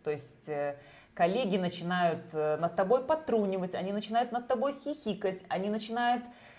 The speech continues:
говорить о том, что, ну, ты сам виноват в том, что влез туда, куда тебя не просят. А, извините, что значит «не просят»? Нарушаются мои права. Мы являемся теми организациями, которые должны показывать в первую очередь пример, как соблюдать законы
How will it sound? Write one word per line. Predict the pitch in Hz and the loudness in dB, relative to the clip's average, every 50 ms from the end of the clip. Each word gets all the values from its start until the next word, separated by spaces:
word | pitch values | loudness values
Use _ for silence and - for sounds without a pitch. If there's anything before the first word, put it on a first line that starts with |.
| - - - | -20 -12 -2
говорить | - 220 214 233 247 269 262 269 | 0 4 4 6 4 4 2 2
о | 254 240 | 0 2
том, | 247 262 254 247 | 4 2 2 2
что, | - - - 240 240 233 | -2 0 2 4 6 6
ну, | 226 233 262 294 302 - - - - | 6 6 4 4 4 2 0 -4 -6
ты | 262 | -6
сам | 247 - 233 214 220 220 | -4 -2 0 0 2 2
виноват | 214 233 220 233 233 233 226 226 226 | 2 4 4 4 6 6 4 4 2
в | - - | 0 0
том, | - 226 208 | 2 2 2
что | 208 - - 226 214 | 0 -2 -2 -2 0
влез | 196 214 214 220 214 214 | 0 2 4 4 2 2
туда, | - 220 190 196 202 | 0 2 4 4 4
куда | 196 - 190 190 190 | 4 2 2 2 2
тебя | 190 208 208 202 196 | 4 2 2 2 2
не | 196 202 | 0 -2
просят. | 190 208 202 196 196 - 180 - - - - | -2 0 0 0 0 -2 -6 -10 -14 -18 -12
А, | - 143 147 151 156 151 - | -6 -4 -4 -2 -2 -4 -4
извините, | 165 170 165 185 208 214 226 202 - - 139 131 127 - - - - - | -4 -4 -4 -2 -2 0 0 -2 -2 -4 -8 -12 -12 -14 -20 -20 -16 -8
что | - 180 175 | -4 -4 -2
значит | 170 185 180 - 185 - | -2 -2 -4 -4 -6 -4
«не | 196 202 | -4 -4
просят»? | 196 240 240 214 214 - - - | 2 4 4 4 4 0 -6 -6
Нарушаются | 151 156 165 160 - 233 226 240 240 - - | -4 -4 -4 0 4 4 6 6 4 2 -2
мои | 180 160 170 202 | -2 0 0 -2
права. | 196 - 214 202 190 175 151 131 139 143 | -2 -2 0 0 0 0 0 -2 -4 -4
Мы | 175 208 | -2 -2
являемся | 233 233 226 226 226 226 220 208 - 202 | 0 2 4 4 4 4 4 0 -4 -4
теми | - - 226 220 233 | -2 -2 0 2 2
организациями, | 226 214 208 226 214 220 220 190 208 190 175 180 - 151 143 143 143 | 2 2 2 2 2 0 2 2 2 2 2 0 -4 -8 -8 -8 -6
которые | - 160 156 185 185 180 185 | -4 -2 0 0 0 0 2
должны | 170 190 190 185 185 202 202 | 4 4 4 4 2 0 0
показывать | 208 196 196 214 214 208 196 202 196 196 | 0 0 2 2 0 2 0 -2 -4 -4
в | - | -6
первую | - - 208 214 214 247 285 | -4 0 0 2 2 2 2
очередь | 285 285 285 - 285 254 247 - - | 2 2 0 0 -4 -6 -8 -10 -10
пример, | - - 196 202 220 240 269 233 156 - - - - - - _ - _ _ _ _ _ _ _ _ - _ _ _ _ _ | -6 -2 0 0 0 2 2 0 0 0 -2 -8 -18 -20 -20 _ -20 _ _ _ _ _ _ _ _ -20 _ _ _ _ _
как | - 226 214 196 185 - | 2 4 4 4 2 0
соблюдать | - 175 156 156 170 165 165 175 175 147 131 | -2 -2 -2 0 0 4 4 6 4 6 6
законы | 143 156 - - - 220 285 339 285 202 - | 4 4 4 6 6 6 8 8 6 2 -2